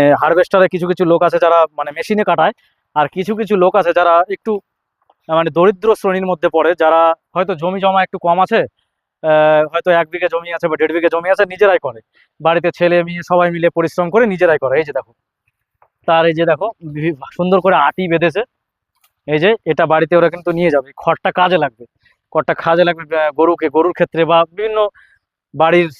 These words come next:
চাল বানাতে, সেগুলোতে এই খড়টা কাজে লাগে। আর তাছাড়া এই খড়ের দাম আছে, বিক্রিও হয়, তো আবার জ্বালানিও হয়। তো এটা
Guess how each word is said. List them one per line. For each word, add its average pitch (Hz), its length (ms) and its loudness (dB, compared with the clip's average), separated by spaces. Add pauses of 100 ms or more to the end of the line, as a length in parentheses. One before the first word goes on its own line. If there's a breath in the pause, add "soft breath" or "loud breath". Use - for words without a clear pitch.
(120)
চাল 175 220 4 (100)
বানাতে, 165 300 0 (580)
সেগুলোতে 233 300 2
এই 220 120 0
খড়টা 190 260 -2
কাজে 170 280 2
লাগে। 190 160 2
আর 165 320 4 (520)
তাছাড়া 185 380 0
এই 190 180 -4
খড়ের 185 280 0
দাম 170 200 2
আছে, - 140 -16 (280)
বিক্রিও 170 380 -2
হয়, 110 120 -20 (760)
তো 156 60 -2 (760)
আবার 196 200 0
জ্বালানিও 196 460 2
হয়। 113 140 -20 (760)
তো - 40 -10 (140)
এটা 180 120 0